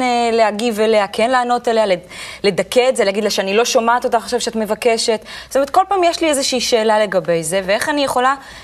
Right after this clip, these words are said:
זה מפריע לי. מפריע לי שהיא מבקשת בבכי, זה קודם כל.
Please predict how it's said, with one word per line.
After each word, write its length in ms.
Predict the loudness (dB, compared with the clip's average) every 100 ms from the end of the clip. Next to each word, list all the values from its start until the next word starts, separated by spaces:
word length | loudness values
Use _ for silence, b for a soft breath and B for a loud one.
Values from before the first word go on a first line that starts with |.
| -6
זה 100 | -4
מפריע 420 | -2 2 2 2
לי. 160 | -2 -10 -18 -20 -20 -20 -20 -6
מפריע 260 | -2 2 2
לי 80 | 2
שהיא 120 | -2
מבקשת 320 | -2 -2 -2
בבכי, 460 | -4 -4 -4 -4 -4
זה 160 | -4 -2
קודם 300 | -4 -4 -8
כל. 220 | -10 -12